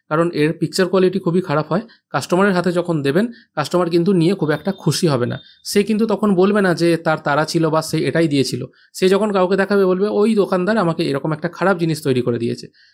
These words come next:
সেই জন্য যখন অরিজিনাল ডুপ্লিকেট কপি করতে যাবেন, তখন অরিজিনালটা স্ক্যান করে তখনই করবেন, তার আগে কিন্তু করবেন না। ভিডিও বুঝতে যদি কোনো রকম অসুবিধা হয়, অবশ্যই কমেন্টে লিখে জানাবেন। আমি চেষ্টা করব এই ভিডিও সম্পর্কিত অন্য কোনো প্রশ্ন যদি আপনাদের থেকে থাকে, সেগুলির সমাধান করে দেওয়ার।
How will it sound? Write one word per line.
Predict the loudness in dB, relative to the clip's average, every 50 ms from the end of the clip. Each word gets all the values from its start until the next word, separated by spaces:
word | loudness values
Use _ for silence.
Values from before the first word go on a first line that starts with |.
| _
সেই | -4 0 2 2
জন্য | 2 2 0 0 0 0
যখন | 0 0 -2 -2 -4
অরিজিনাল | -4 -4 -2 0 0 0 2 2 2 2 2
ডুপ্লিকেট | 2 0 0 0 0 0 -2 -2
কপি | -2 -4 -2
করতে | -2 -4 -2 -2 -2
যাবেন, | -2 0 0 -2 -4 -4 -8 -16 _ _ -6
তখন | -4 -2 -2 -2
অরিজিনালটা | 0 0 0 0 0 0 0 0 2 0 -2
স্ক্যান | -2 -4 -2 -2 0 0 0
করে | 0 -2 -2
তখনই | -2 -2 0 0 0 0 2
করবেন, | 2 0 0 0 -2 -4
তার | -4 -2 0
আগে | 0 0 0
কিন্তু | -2 -2 -2 -2 -2
করবেন | -2 0 0 0 -2
না। | -2 -4 -6 -12 _ _ _ _ -20 -20 -20 _ _ _ -2
ভিডিও | 0 2 4 4 2 2 0 -2 -2
বুঝতে | -2 -2 0 2 2 2
যদি | 2 2
কোনো | 0 0 2 2
রকম | 2 2 2 0 0
অসুবিধা | -2 -2 -2 0 0 0 0
হয়, | 0 0
অবশ্যই | 0 0 -2 -2 -2 -2 -2 -2
কমেন্টে | 0 0 0 0 -2 -2
লিখে | -2 -2 0
জানাবেন। | 0 0 0 0 0 -2 -4 -4 -8 -14 _ _ _
আমি | -4 -4 0
চেষ্টা | 0 0 0 0 0 0
করব | 0 0 0 0 0 0 2
এই | 2 2
ভিডিও | 4 2 2 2 2 0
সম্পর্কিত | 0 0 -2 0 0 -2 -2 -2 -2 -2
অন্য | -2 -4 -4 -4 -2 0 0 0
কোনো | 0 0 -2 0
প্রশ্ন | 0 -2 -2 0 0 0
যদি | 2 2 2 0
আপনাদের | 0 0 -2 -4 -4
থেকে | -4 -4 -4 -2
থাকে, | -2 -2 -2 -4 -6 -8 -10 -16 _ -8
সেগুলির | -6 -4 -2 0 0 0 -2
সমাধান | 0 0 0 0 2 2 0 0
করে | 0 -2 -2 0
দেওয়ার। | 0 -2 -4